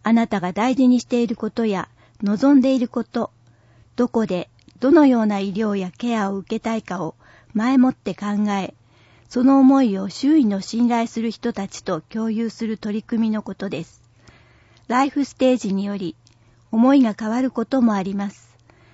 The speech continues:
何度でも繰り返し考え、話し合うことができるよう、エンディングノートを無料配布していますので、興味のある方はぜひご活用ください。詳しくはホームページをご覧ください。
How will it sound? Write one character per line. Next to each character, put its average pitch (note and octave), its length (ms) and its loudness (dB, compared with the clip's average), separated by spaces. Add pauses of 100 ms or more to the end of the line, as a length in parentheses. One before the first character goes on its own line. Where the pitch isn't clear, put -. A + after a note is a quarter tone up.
(300)
何 C4 240 4
度 A#3+ 80 2
で G#3+ 100 0
も G3+ 160 -2
繰 A3+ 120 -8
り A#3+ 120 -2
返 A#3+ 240 -2
し - 140 -12
考 A#3 100 -6 (240)
え、 A3 220 -4 (560)
話 C4 340 2
し C4 100 0
合 B3+ 100 2
う G#3+ 40 -6
こ G3+ 140 -8
と G3 100 -8
が G3 140 -6
で F#3+ 100 -6
き - 180 -6
る G#3+ 160 -2
よ F#3+ 320 -8
う、 - 240 -20
エ B3+ 140 2
ン C4 80 6
デ C4 100 0
ィ C#4 100 4
ン C4+ 40 4
グ C4 100 4
ノ C4+ 180 4
ー - 20 -4
ト G3 240 -4
を G3 40 -6
無 G3+ 140 -4
料 C4 240 0
配 B3+ 240 -4
布 A3 140 -4
し - 80 -10
て G#3 100 -6
い G#3+ 100 0
ま G#3 160 -2
す - 140 -10
の F#3 140 -6
で、 F#3 200 -12 (600)
興 C#4 160 2
味 C4+ 120 4
の A3 140 2
あ G3+ 80 0
る G3+ 120 -4
方 G3 280 -8
は F#3+ 160 -6
ぜ A#3 160 -6
ひ C4+ 180 -8
ご - 140 -8
活 G#3 300 -8
用 G3 160 -2
く - 120 -14
だ G3 120 -10
さ F3+ 200 -8
い。 - 100 -16 (1000)
詳 B3+ 240 0
し - 100 -14
く - 120 -8
は G3 240 -4 (140)
ホ B3+ 80 2
ー C#4 60 6
ム D4 140 6
ペ C#4 200 0
ー B3 60 -2
ジ G3 140 -6
を F3+ 80 -4
ご G3 140 -8
覧 G3 200 -4
く - 140 -20
だ G3 120 -8
さ F3+ 180 -10
い。 - 100 -12